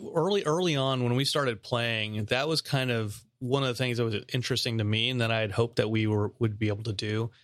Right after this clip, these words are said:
is even if we had, like, a series of, of one shots, which essentially a campaign is a series of one shots if we really stop and think about it. Uh, but the idea was if we, if we had a character, a consistent character that we can,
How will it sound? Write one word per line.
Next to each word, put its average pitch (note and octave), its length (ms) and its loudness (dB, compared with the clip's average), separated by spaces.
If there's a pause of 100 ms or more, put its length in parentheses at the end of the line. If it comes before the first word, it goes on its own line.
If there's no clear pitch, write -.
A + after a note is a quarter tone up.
(160)
is B2+ 220 0
even E3 260 2
if C3 220 -2
we C3+ 140 4
had, B2 200 0
like, B2 160 0
a A2+ 60 2
series A#2+ 420 0
of, G#2 220 -2
of A2+ 160 0
one D#3 220 0
shots, G#2+ 300 -2
which C3 140 0
essentially D3 640 0 (420)
a C3+ 80 4
campaign C#3+ 600 2
is A#2 200 0 (760)
a C3 80 0
series A#2 400 0
of G2+ 100 -2
one G#2 260 2
shots G#2 580 -2
if - 220 -2
we A#2+ 100 4
really G#2+ 420 2 (160)
stop A2+ 300 -2
and G2+ 100 -2
think A2 220 0
about G2 360 0
it. G2+ 120 -2 (480)
Uh, B2 160 2
but B2+ 320 0
the C3 140 2
idea B2+ 340 0
was A#2 420 0
if B2 100 0
we, A#2+ 240 0 (140)
if A#2+ 240 0
we A#2 120 0
had A#2 240 2
a C3 40 -2
character, A2 800 0
a A#2 120 -2
consistent - 640 -4
character A2 520 -2
that G#2+ 120 0
we A2 180 0
can, G#2+ 320 0